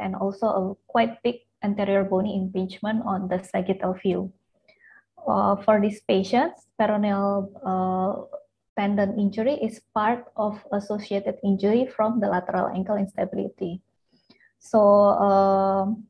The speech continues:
in this case, uh, we plan to address all the issue because patient also have pain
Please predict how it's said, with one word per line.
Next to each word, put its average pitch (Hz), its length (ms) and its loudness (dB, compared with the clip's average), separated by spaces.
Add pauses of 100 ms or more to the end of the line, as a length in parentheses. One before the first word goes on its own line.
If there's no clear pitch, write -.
(120)
in 208 140 -2
this 214 240 -4
case, 311 500 0
uh, 202 520 -2 (720)
we 214 240 -2
plan 285 420 -2
to 226 360 4
address 220 560 2
all 233 160 4
the 202 120 -2
issue 196 540 -2 (880)
because 214 280 -2
patient 208 340 -2
also 208 240 0
have 190 300 0 (160)
pain 240 460 0